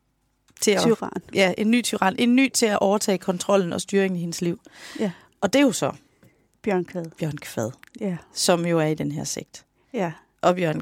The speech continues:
Speaker 1: Kvad, han har jo også opdaget, at der er Birgit, og så har han trådet ind i klosteret. Og så kan vi godt se, nu begynder det at flette sammen.
Speaker 2: Ja, nu begynder
Speaker 1: De
Speaker 2: det at
Speaker 1: tre
Speaker 2: flette
Speaker 1: stemmer.
Speaker 2: sammen. Ja.
Speaker 1: Ja. Bjørn Kvad, han er jo,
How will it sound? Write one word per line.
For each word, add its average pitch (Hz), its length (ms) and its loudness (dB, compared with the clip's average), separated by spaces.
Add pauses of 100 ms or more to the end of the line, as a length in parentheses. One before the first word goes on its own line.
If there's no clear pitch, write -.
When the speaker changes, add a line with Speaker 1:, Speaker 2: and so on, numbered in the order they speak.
Speaker 1:
Kvad, 254 280 2 (920)
han 277 240 4
har 190 380 4 (180)
jo 190 120 4
også 330 240 6 (640)
opdaget, 214 480 4
at 185 200 2
der 175 80 2
er 165 320 0 (120)
Birgit, 294 420 0
og 180 80 -4
så 185 120 0
har 160 200 2
han 247 180 0
trådet 165 320 -2
ind - 140 -8
i - 20 -10
klosteret. - 460 -8 (380)
Og 208 100 2
så 254 100 4
kan 240 140 0
vi 220 80 2
godt 180 200 4
se, 175 140 -4
nu 185 100 -2
begynder 214 300 2
det 170 80 -2
at 151 100 -2
flette - 200 -4
sammen. - 320 -2
Speaker 2:
Ja, 208 100 10
nu 262 140 8
begynder 247 320 4
Speaker 1:
De 185 60 0
Speaker 2:
det 185 60 2
at 190 80 2
Speaker 1:
tre - 60 -4
Speaker 2:
flette 196 120 -2
Speaker 1:
stemmer. - 220 -2
Speaker 2:
sammen. 175 240 -4
Ja. - 180 0 (280)
Speaker 1:
Ja. - 80 2 (1120)
Bjørn 240 180 6
Kvad, 233 380 4 (560)
han 247 240 4
er 220 180 6
jo, 233 180 0